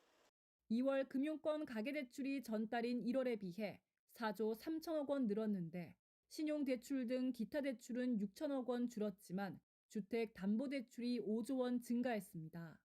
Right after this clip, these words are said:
지난해 시월 이후 넉 달 만에 가장 큰 증가폭입니다. 이는 금융사들이 올해 경영 목표에 맞춰 가계대출 취급을 본격화한 데다 신학기 이사철 자금 수요가 몰렸기 때문으로 풀이됩니다.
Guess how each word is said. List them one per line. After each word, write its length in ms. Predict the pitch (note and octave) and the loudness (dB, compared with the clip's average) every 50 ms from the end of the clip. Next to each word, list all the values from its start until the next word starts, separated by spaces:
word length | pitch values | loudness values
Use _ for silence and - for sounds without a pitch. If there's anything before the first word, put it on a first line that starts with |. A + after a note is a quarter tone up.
| _ _ _ _ _ | _ _ _ _ _
지난해 420 | - A3+ A3+ A3 G#3+ A3 A3 A3+ | 0 2 2 4 2 2 2 2
시월 400 | A3+ A3 - E4 D#4 D#4 D4+ D#4 | 0 -2 -4 -2 2 2 4 4
이후 340 | C#4+ C4+ B3+ - C4 C4 B3+ | 2 -2 -2 -2 -2 0 0
넉 280 | G#3 F3 F3 F3 _ _ | -2 -2 -6 -6 _ _
달 160 | - C4+ C4 | -2 0 0
만에 460 | B3 A3 F#3+ F3 F#3 G#3+ F#3+ D3+ - - _ _ - | 0 0 0 0 -2 -2 -4 -6 -10 -14 _ _ -8
가장 360 | - G#3 G#3 C#4+ C#4 C#4 C#4 | -6 -4 -2 0 0 0 0
큰 360 | - - - D4 C#4 C#4 C4+ B3+ | -4 -4 -4 0 0 0 0 0
증가폭입니다. 1000 | - A#3 A3+ A#3 G#3+ G#3+ - - - G#3 G#3 E3+ D3 C#3+ - E3 D#3+ D#3 - - _ _ _ _ _ _ _ _ _ _ _ _ _ _ | 2 0 2 2 0 -2 -6 -10 -6 -4 -4 -4 -6 -8 -12 -14 -14 -14 -18 -20 _ _ _ _ _ _ _ _ _ _ _ _ _ _
이는 340 | A#3+ B3 B3+ C#4+ D4 D4 D4 | 0 2 2 2 2 0 -2
금융사들이 920 | C4+ - B3+ B3 D4 D#4+ D#4+ E4 E4 E4 C4 A3 A3+ G#3 A#3 G#3 E3 D#3 - _ | -2 0 0 2 2 2 -2 -2 -2 -4 -2 0 0 0 0 -2 -4 -4 -10 _
올해 300 | - G#3 G#3 A3 G#3+ G#3+ | 0 0 2 2 0 -2
경영 480 | G#3 - F#3+ G3+ G#3 A#3 B3 B3 A#3+ G#3+ | -2 -4 -2 0 0 2 2 2 2 2
목표에 440 | G3 G#3 G3+ _ - C#4+ C#4+ C#4 C4+ | 2 0 -2 _ -4 -2 0 0 2
맞춰 500 | B3+ B3 A#3+ - - - A#3+ A#3+ A#3+ A#3+ | 0 -2 -2 -4 -4 -2 0 0 0 -2
가계대출 600 | A#3+ - G#3+ G3+ C#4+ B3+ C#4+ C4 - - C#4+ C4+ | -4 -6 -4 -2 -2 -2 -2 -4 -2 -2 -4 -4
취급을 500 | - - D4 B3 C4 A#3 B3+ B3 B3+ B3 | -2 -4 -4 -2 0 0 2 2 2 0
본격화한 720 | - - A3 A3+ A#3 G#3+ C4+ C4+ _ - C4+ B3 A3 G3 | -2 -2 -2 -2 0 -2 -4 -4 _ -6 -4 -2 -2 -2
데다 340 | F3 F3 - F#3+ F#3 F3 - - _ _ _ _ _ _ _ | -2 -4 -6 -6 -8 -8 -8 -12 _ _ _ _ _ _ _
신학기 520 | - - D#4+ D#4+ D4+ D4 - - C#4+ C#4+ B3 | -6 -2 0 0 0 -2 -4 -2 -2 0 0
이사철 600 | G#3 A3 G#3+ D4 C#4+ - _ - C#4+ C#4 C#4 C4+ | 0 0 0 -2 -4 -6 _ -2 0 0 0 0
자금 380 | - G#3 G#3 G3 B3 C4+ C#4 | -2 -6 -4 -2 0 -2 -2
수요가 440 | C4+ - C#4+ C4 A#3 A3 A#3+ A#3+ A#3+ | -2 -2 -2 -2 0 0 0 0 2
몰렸기 500 | G3 G#3 G#3+ B3+ C#4+ C#4+ C#4 - D4+ C#4 | 2 2 2 2 2 0 -2 -6 -10 -8
때문으로 540 | - - C4 B3 A#3+ A3 F#3+ F3 E3+ G3 G3+ | -4 -2 -2 0 0 0 0 0 0 -2 -4
풀이됩니다. 720 | G3+ - - C#4+ C4+ G#3 F3 D3 - - E3 D#3+ D#3+ F3 | -4 -6 -6 -4 -4 -4 -6 -8 -10 -12 -12 -14 -14 -16